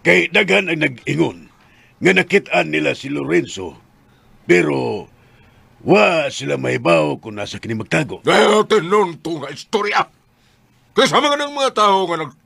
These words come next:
Speaker 2: nga nagkakita, ha?
Speaker 1: Daghan, daghan sila, sir, daghan. Pero ay lang kabala ka. Kay mao na atong gisubay og maayo nga matultulan gyud nato si Lorenzo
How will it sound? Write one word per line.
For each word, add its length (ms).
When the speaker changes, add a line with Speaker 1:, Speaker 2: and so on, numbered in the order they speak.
Speaker 2:
nga 160
nagkakita, 460
ha? 80
Speaker 1:
Daghan, 320
daghan 320
sila, 240
sir, 160
daghan. 320
Pero 160
ay 80
lang 160
kabala 320
ka. 320
Kay 160
mao 160
na 80
atong 400
gisubay 480
og 160
maayo 480
nga 320
matultulan 720
gyud 160
nato 320
si 80
Lorenzo 560